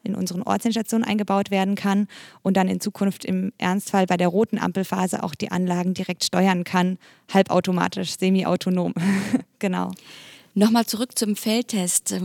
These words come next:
Speaker 2: Wir haben jetzt, äh, oder haben beleuchtet, was bis jetzt gut lief, also positiv, aber gibt's auch so Dinge, wo ihr sagt, "Oh, das hat mir schlaflose Nächte bereitet, also ich konnte gar nicht mehr schlafen"? Also gab's wirklich Momente, wo ihr gesagt habt,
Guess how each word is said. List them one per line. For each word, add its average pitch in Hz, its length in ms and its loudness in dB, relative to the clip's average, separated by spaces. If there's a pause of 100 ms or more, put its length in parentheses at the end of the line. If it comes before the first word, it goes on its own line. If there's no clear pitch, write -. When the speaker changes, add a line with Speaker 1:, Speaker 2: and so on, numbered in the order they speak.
(160)
Speaker 2:
Wir 208 120 6
haben 220 240 6
jetzt, 208 300 2
äh, 196 380 2
oder 175 280 -2
haben 208 120 2
beleuchtet, 196 500 0
was 202 120 0
bis - 180 -4
jetzt 185 200 -4
gut - 300 -8
lief, 285 540 2
also 180 180 -4
positiv, 277 800 -2
aber 190 240 -2
gibt's - 340 -2
auch 202 220 2
so 196 240 0
Dinge, 214 480 0
wo 202 100 -2
ihr 202 140 0
sagt, 202 280 -4
"Oh, 214 380 0
das - 320 -4 (560)
hat 202 180 0
mir 220 120 2
schlaflose 214 580 2
Nächte 214 360 0
bereitet, 214 760 -2
also 185 320 -2
ich - 140 -6
konnte 214 240 -2
gar 190 140 -4
nicht 220 140 0
mehr 214 120 0
schlafen"? 202 400 -2
Also 185 180 0
gab's 208 320 -2
wirklich 233 320 0
Momente, 214 560 2
wo 208 80 0
ihr 208 100 0
gesagt 202 340 -2
habt, 214 160 -6